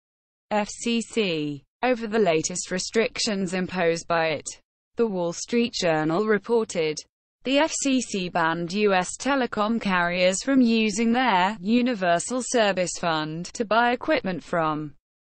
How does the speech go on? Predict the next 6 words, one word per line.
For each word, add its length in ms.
firms 500
deemed 500
a 80
national 520
security 920
threat, 480